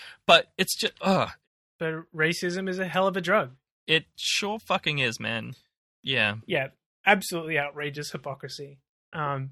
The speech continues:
Speaker 2: but that's, I mean, yeah, that's so disturbing. And, and to, like, this e-, extension, and as, as we see with, in, in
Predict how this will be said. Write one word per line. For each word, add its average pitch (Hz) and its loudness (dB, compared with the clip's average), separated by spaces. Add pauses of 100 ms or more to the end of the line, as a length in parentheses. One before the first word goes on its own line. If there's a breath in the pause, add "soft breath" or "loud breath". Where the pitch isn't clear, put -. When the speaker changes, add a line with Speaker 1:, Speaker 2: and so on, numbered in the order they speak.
Speaker 2:
but 185 2
that's, 214 8
I 175 4
mean, 180 6
yeah, 151 6
that's 202 6
so 165 4
disturbing. 147 -2
And, 156 -2
and 156 -6
to, 180 -2
like, 151 2 (1500 loud breath)
this - 2 (200)
e-, 175 4
extension, 190 4
and 175 2
as, 165 2
as 165 0
we 170 -2
see 185 4
with, 156 0 (160)
in, 160 -4
in 151 -6